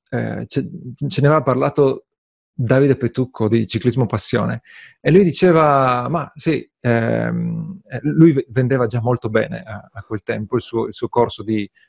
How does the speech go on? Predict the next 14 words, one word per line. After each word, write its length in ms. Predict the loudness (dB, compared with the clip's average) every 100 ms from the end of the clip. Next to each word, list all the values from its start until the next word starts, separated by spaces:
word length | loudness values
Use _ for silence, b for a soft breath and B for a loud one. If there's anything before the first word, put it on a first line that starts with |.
| _
eh, 140 | -10
preparazione, 960 | -4 -2 0 -4 -2 -2 0 0 -2 -6 -6
eh, 280 | -4 -4 -6 -2
indoor, 480 | 2 4 4 2 -6
sostanzialmente 640 | -12 -10 -6 -4 -4 -8
preparazione 420 | -4 -4 -2 -4
sui 220 | 0 2
rulli 320 | 4 4 2
dei, 240 | 0 -2 0
dei 140 | -2
ciclisti, 480 | -4 -8 -8 -4 -2
per 100 | 0
i 60 | -2
ciclisti, 520 | 0 -2 -2 -6